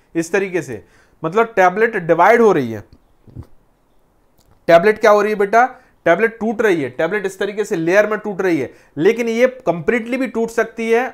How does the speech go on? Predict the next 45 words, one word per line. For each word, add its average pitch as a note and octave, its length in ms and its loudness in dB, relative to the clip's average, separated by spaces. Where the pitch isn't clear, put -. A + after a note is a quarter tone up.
और G#3 460 2
पार्शियली A3+ 560 0
भी B3 80 -4
टैब-, G#3 280 0
सेपरेट G3 400 -2
हो E3+ 80 0
सकती D3+ 380 -8
है, G#2 160 -8
कंप्लीटली A3 720 -6
भी A#3 140 -6
सेपरेट A3 380 -4
हो G#3+ 80 0
सकती G#3+ 360 -8
है A#3 60 2
और A#3+ 160 4
पार्शियली G#3 640 -4
भी A#3 100 -8
से-, G3 260 -4
सेपरेट F3+ 380 -8
हो E3+ 60 -4
सकती D3 360 -12
है। G#2 180 -10
कहाँ F#3 220 2
से? A#3+ 200 -4
मेन F#3+ 400 -4
बॉडी F#3 300 0
से, D3 140 -10
टैबलेट F3+ 400 -4
की G#3 120 -10
मेन E3 260 -4
बॉडी C#3+ 220 -6
से। A#2+ 220 -16
इसको F3+ 240 -2
बोलते F#3+ 320 -2
हैं F#3 60 -2
हम G3 140 -4
क्या? G3 260 0
कैपिंग। F3 520 2
याद D#3 240 2
रखिएगा, D3 380 -2
इसको C#3+ 260 -4
क्या F#3 160 4
बोलते F3+ 280 -2
हैं G#3+ 60 -2
हम? G#3+ 80 -12